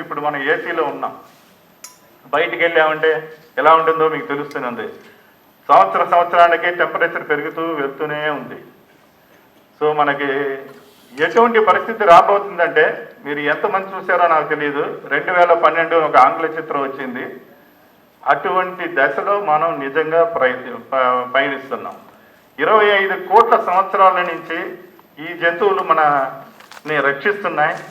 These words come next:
ఇవి ఉన్నాయి, కానీ వాటికి ఇప్పుడు రక్షణ లేదు. ఇంకొక ఇరవై ఐదు సంవత్సరాలు అవి నశిస్తాయి. అవి నశించినాయి అంటే వాటికంటే ముందు ప్రమాదం మనకే.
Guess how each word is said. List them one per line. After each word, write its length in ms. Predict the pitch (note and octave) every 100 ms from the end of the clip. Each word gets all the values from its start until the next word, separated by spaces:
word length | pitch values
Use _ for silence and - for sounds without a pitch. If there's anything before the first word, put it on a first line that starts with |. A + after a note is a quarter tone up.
| - -
ఇవి 140 | C3+ C3
ఉన్నాయి, 480 | C3+ E3+ F3 D#3+ F#3 - - - _
కానీ 220 | D3 F3 E3
వాటికి 360 | D3+ F3 -
ఇప్పుడు 200 | - F3
రక్షణ 320 | C#3 C#3 -
లేదు. 240 | E3+ D#3 C#3+
ఇంకొక 240 | D3 D3+
ఇరవై 380 | D3 C#3+ F3+ F#3+
ఐదు 340 | F#3+ E3+ E3
సంవత్సరాలు 680 | D#3 D#3 F#3+ E3+ D3 D#3 - - - - - C3
అవి 200 | D3 D3
నశిస్తాయి. 720 | D3 D3+ F#3 - E3 D#3+ G3 - - - - -
అవి 200 | D3 E3
నశించినాయి 600 | D#3 D#3+ G#3+ G#3+ A3 G#3
అంటే 460 | F3+ E3 E3+ G3 - - B2+
వాటికంటే 640 | D3+ G#3 A3 G3+ G3 G#3
ముందు 260 | F3 F3 F3+
ప్రమాదం 600 | E3 D#3+ F3 F3 E3+ C3+
మనకే. 520 | C3+ C#3 C#3 -